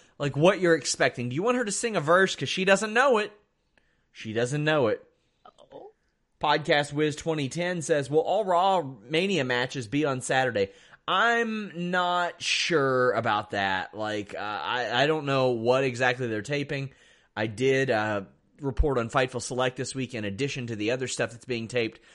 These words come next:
Speaker 1: They're taping Raw after Mania this week as well. And who knows what we'll get after that or anything. There's a, there's a good chance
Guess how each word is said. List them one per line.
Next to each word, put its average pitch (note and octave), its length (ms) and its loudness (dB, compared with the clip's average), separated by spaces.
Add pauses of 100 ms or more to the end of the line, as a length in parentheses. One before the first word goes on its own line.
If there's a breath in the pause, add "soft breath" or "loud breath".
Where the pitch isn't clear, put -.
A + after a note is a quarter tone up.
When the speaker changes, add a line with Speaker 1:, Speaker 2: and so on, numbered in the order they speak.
(120)
Speaker 1:
They're G2 60 -20
taping G2+ 340 -2
Raw A2+ 260 4
after G#2+ 220 0
Mania C3+ 440 0
this C3 200 -4
week - 220 -4
as F#2+ 120 -8
well. B2 400 0 (420 soft breath)
And A2 280 0
who A#2+ 320 -2
knows E3 380 4
what F#3 160 4
we'll G3+ 160 2
get F3+ 200 4
after F#3+ 320 2
that G2 360 -2
or C#3+ 420 -2 (800 soft breath)
anything. D3+ 460 0
There's E3+ 240 2
a, E3+ 100 2
there's F#3 220 2
a G3 80 2
good D3+ 380 2
chance F3+ 600 -2